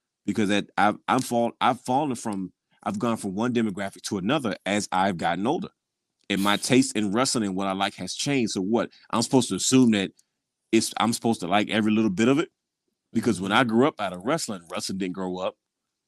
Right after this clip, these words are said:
Speaker 1: Wrestling was still for young kids, and they catered to that generation.
Speaker 2: You're right.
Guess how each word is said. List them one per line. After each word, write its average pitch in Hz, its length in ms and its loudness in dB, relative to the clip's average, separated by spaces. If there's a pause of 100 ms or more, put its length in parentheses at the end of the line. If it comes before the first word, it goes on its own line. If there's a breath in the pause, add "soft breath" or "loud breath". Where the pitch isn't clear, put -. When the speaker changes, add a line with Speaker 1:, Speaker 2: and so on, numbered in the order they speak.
(300)
Speaker 1:
Wrestling 104 320 0
was 90 100 -2
still 107 220 0
for 92 140 -6
young 90 200 -4
kids, - 400 2
and 92 140 -2
they 104 80 4
catered 117 340 4
to - 100 -4
that 90 200 0
generation. 98 480 0 (1040)
Speaker 2:
You're 92 160 -20
right. 117 260 -8